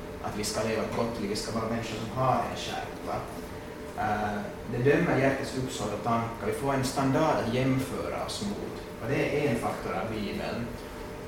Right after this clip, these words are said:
Om inte vi skulle ha Bibeln så skulle vi prata om vad är rätt och fel. Så skulle det egentligen vara en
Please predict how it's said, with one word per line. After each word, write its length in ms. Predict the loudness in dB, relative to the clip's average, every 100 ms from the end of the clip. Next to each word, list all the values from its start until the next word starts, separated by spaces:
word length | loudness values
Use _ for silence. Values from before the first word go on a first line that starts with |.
| 6
Om 280 | 10 10
inte 160 | 10 8
vi 60 | 6
skulle 200 | 2 4
ha 200 | 4 4
Bibeln 420 | 4 4 2 0
så 100 | -4
skulle 260 | -2 0
vi 160 | 2 2
prata 240 | 2 2
om 80 | 0 0
vad 100 | 0
är 100 | 2 0
rätt 160 | -2 -4
och 60 |
fel. 400 | -2 0 0 0 -2 -4 -8 -6
Så 100 | -2
skulle 200 | 0 4
det 40 | 6
egentligen 280 | 8 8 8
vara 100 |
en 60 | 6